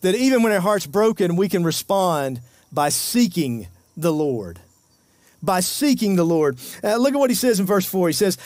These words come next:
"I sought the Lord, and he heard me, and delivered me from all of my fears. They looked to him and were radiant, and their faces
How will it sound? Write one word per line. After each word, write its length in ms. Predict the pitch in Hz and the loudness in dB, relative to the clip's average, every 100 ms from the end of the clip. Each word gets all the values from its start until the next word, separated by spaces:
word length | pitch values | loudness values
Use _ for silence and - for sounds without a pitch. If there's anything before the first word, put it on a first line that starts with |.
| - | -4
"I 80 | 170 | -2
sought 400 | 180 277 294 262 | 0 0 0 2
the 100 | 233 | 0
Lord, 600 | 214 285 262 165 156 170 175 _ _ _ - _ - | 2 2 2 2 2 0 -6 _ _ _ -20 _ -4
and 140 | 185 | 0
he 80 | 175 | 0
heard 320 | 127 226 214 | 2 2 2
me, 400 | 185 151 104 90 - _ _ _ _ _ _ - | 2 0 -4 -8 -20 _ _ _ _ _ _ -6
and 180 | 220 208 | -2 2
delivered 640 | 220 226 247 330 311 254 | 2 4 4 4 2 2
me 240 | 208 196 202 | 2 2 0
from 200 | 190 180 | 0 2
all 260 | 190 233 | 4 2
of 40 | 214 | 2
my 160 | 214 | 0
fears. 680 | 196 254 269 175 101 - - - _ _ _ _ _ - - | -2 -2 0 0 -4 -12 -18 -20 _ _ _ _ _ -20 -10
They 220 | 165 220 | 0 2
looked 360 | 226 240 330 - | 4 4 2 2
to 100 | 262 | 2
him 340 | 208 240 233 | 4 4 2
and 120 | 220 190 | 2 2
were 160 | 175 | 2
radiant, 680 | 170 196 285 254 170 156 170 - | 2 2 2 2 0 0 -2 -2
and 160 | 180 | 0
their 120 | 175 | 0
faces 720 | 147 - 247 262 - 202 190 | 0 0 0 0 0 0 -2